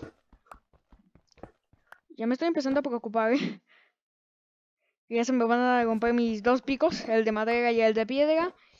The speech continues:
Y no encuentro nada. No encuentro nada directamente, nada.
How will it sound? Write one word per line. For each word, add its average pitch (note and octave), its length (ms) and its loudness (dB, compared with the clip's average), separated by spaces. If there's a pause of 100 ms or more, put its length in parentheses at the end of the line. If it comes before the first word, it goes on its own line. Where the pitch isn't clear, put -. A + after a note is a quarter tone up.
(220)
Y A3 80 -2
no B3 140 8
encuentro E4+ 680 2
nada. D4+ 460 0 (920)
No B3+ 140 6
encuentro G#4 720 4
nada F4 280 6
directamente, D4+ 840 4
nada. C#4+ 540 4